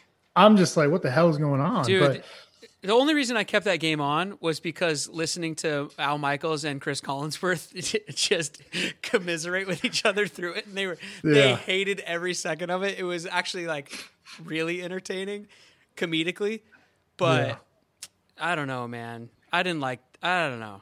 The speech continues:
Speaker 2: That left a bad taste in my mouth.
Speaker 1: Yeah, the Giants weren't too happy about that either. <laughs>
Speaker 2: <laughs> No.
Speaker 1: Tweets and stuff.
Speaker 2: No, Giants players, Giants fans. Uh, you know, but here's my thing to all the Giants fans. If any of them are listening, I don't know why you would be, but here, here's what I've got to say to you.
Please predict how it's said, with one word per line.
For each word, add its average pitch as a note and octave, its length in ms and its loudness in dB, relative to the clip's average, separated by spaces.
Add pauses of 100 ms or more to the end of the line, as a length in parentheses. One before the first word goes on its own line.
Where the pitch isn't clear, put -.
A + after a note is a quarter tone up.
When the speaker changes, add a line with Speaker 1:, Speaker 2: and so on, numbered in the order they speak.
(160)
Speaker 2:
That G3 160 -2
left G3+ 180 -2
a F3+ 40 -4
bad C3 280 -2
taste A2 260 -12
in G#2 60 -14
my G2 100 -12
mouth. G2 300 -16 (1120)
Speaker 1:
Yeah, D3 340 4 (480)
the C3 120 -2
Giants D#3 420 4
weren't C3+ 280 0
too C3+ 140 2
happy C3+ 260 2
about C3 220 0
that C3 160 0
either. - 160 -2
<laughs> - 100 -18 (920)
Speaker 2:
<laughs> F#3+ 60 -2
No. F3+ 240 -2
Speaker 1:
Tweets A3+ 260 4
and G#3+ 100 -4
stuff. C#4 360 4 (180)
Speaker 2:
No, C#3+ 360 2
Giants F#3 440 2
players, E3 460 -2
Giants D3 400 -2
fans. C#3+ 520 -4 (520)
Uh, G#3 320 4
you B3+ 100 0
know, C4+ 140 4
but B3+ 160 4
here's D4+ 220 -2
my C4+ 180 0
thing F#3 240 -4
to F#3+ 100 -2
all D#3+ 80 0
the D3+ 120 -2
Giants C#3 400 -4
fans. D#3+ 340 -4
If C#3 100 -12
any D3 200 -4
of C#3 80 -6
them C#3 160 -6
are C3 80 -6
listening, C#3 340 -8
I C3 80 -4
don't C3 80 -8
know B2+ 120 -6
why B2+ 180 -2
you B2 140 -6
would A#2+ 180 -6
be, C#3+ 160 -4
but C3+ 240 -6
here, C#3 260 -4
here's F3 240 -6
what G3 100 -4
I've D#3 120 -4
got D#3 160 -4
to C#3+ 80 -14
say C#3 180 -6
to B2+ 60 -6
you. A#2 240 -8